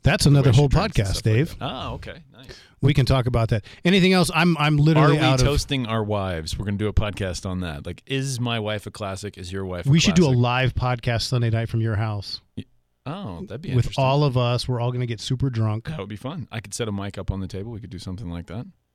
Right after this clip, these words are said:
Speaker 1: It's a go.
Speaker 2: All right.
Speaker 1: Uh, David MacArthur has been my guest. Uh, this is a crossover podcast. I do the Square Peg Podcast. Dave does the
Speaker 2: Toasting the Classics Podcast.
Speaker 1: And where can people hear the Toasting a Pod?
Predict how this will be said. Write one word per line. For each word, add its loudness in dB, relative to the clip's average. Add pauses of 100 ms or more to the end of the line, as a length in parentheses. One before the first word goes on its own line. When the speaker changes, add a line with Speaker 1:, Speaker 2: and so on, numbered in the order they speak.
(420)
Speaker 1:
It's 4
a 6
go. 4 (260)
Speaker 2:
All -14
right. -12
Speaker 1:
Uh, 4 (440)
David 4
MacArthur 4
has 4
been 4
my 2
guest. 2
Uh, 4
this 2
is 4
a 4
crossover 2
podcast. 0 (140)
I 4
do 4
the 4
Square 2
Peg 2
Podcast. -4
Dave -2
does -2
the -6 (140)
Speaker 2:
Toasting -4
the 0
Classics -2
Podcast. -4
Speaker 1:
And 4
where 4
can 2
people 2
hear 4
the 0
Toasting 2
a 2
Pod? 0